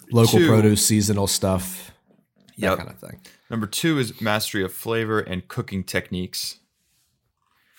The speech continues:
Speaker 2: Number three is personality of the chef in the cuisine. I think
Speaker 1: Yes.
Speaker 2: is, is an interesting, uh, way to put it. Uh, value for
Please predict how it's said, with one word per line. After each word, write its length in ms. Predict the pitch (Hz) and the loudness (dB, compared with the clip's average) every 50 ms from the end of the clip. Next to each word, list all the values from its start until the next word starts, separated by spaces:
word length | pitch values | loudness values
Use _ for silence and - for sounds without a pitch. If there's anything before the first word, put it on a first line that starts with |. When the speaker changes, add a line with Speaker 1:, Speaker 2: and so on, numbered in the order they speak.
| _ _ _ _ _ _ _ _ _ - | _ _ _ _ _ _ _ _ _ -6
Speaker 2:
Number 200 | 110 104 104 101 | -4 -2 -2 -4
three 460 | 101 - - 113 120 120 117 117 80 | -4 -8 -8 -4 -2 0 0 0 0
is 200 | 101 101 95 - _ _ _ | 0 -2 -2 -4 _ _ _
personality 880 | - 170 170 170 - - 135 123 104 113 139 151 147 147 139 135 127 | -4 -4 -2 -2 0 0 2 2 4 2 2 2 2 2 2 0 0
of 140 | 120 117 110 | -2 -2 -2
the 80 | 107 | -6
chef 420 | 101 - - - 113 113 - - - - | -6 -4 0 0 0 0 0 -4 -8 -4
in 160 | 113 127 135 | -2 0 0
the 100 | 123 110 | 0 0
cuisine. 500 | - - 110 104 92 113 113 101 78 - _ _ _ _ _ _ _ _ _ _ _ _ _ _ _ _ _ _ 110 | -2 -4 -6 -4 -4 -2 -4 -4 -4 -6 _ _ _ _ _ _ _ _ _ _ _ _ _ _ _ _ _ _ -18
I 40 | |
think 200 | 101 - 113 104 | -10 -6 -6 -4
Speaker 1:
Yes. 100 | 101 90 | -4 -4
Speaker 2:
is, 240 | 101 98 80 - - - | -4 -4 -6 -8 -8 -8
is 100 | 101 98 | -6 -4
an 80 | 101 - | -4 -4
interesting, 580 | 85 101 95 - 92 - - 101 95 92 92 90 | -4 -6 -6 -6 -8 -8 -4 -4 -4 -4 -4 -4
uh, 300 | 90 90 87 85 87 - _ _ _ _ _ - | -4 -4 -4 -6 -8 -12 _ _ _ _ _ -4
way 100 | 101 95 | -2 -2
to 60 | 90 | -2
put 200 | - - 98 90 | -2 -4 -2 -2
it. 160 | 92 - - _ _ _ _ _ _ _ _ _ _ _ _ _ _ _ _ _ - | -2 -4 -6 _ _ _ _ _ _ _ _ _ _ _ _ _ _ _ _ _ 0
Uh, 320 | - 104 101 95 92 87 - - | 2 4 4 4 4 2 -2 -4
value 520 | 98 95 110 107 110 123 127 131 135 131 | -2 0 2 4 4 4 2 0 -2 -4
for 540 | 123 - - 113 107 104 101 98 92 - | -6 -4 -2 0 2 2 2 0 0 -2